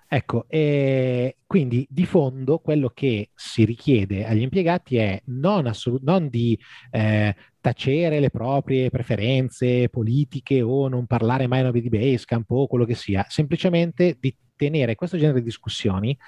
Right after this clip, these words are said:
su canali esterni al canale in-, a-, al, al, al Basecamp con cui loro stessi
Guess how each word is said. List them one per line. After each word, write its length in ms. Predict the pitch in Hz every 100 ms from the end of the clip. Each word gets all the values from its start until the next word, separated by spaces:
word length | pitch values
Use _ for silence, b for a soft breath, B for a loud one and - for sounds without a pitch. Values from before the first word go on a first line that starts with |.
| B B
su 220 | - -
canali 460 | - 185 139 117 127
esterni 720 | 143 - 127 117 110 123 139 - -
al 240 | 147 113
canale 380 | - 156 135 120
in-, 180 | 135 156 -
a-, 160 | 143
al, 120 | - 123 - - -
al, 180 | 127 139
al 140 | 151
Basecamp 360 | 151 151 - 160
con 160 | 120 107
cui 140 | 135
loro 220 | 123 147
stessi 640 | - - 113 - - 147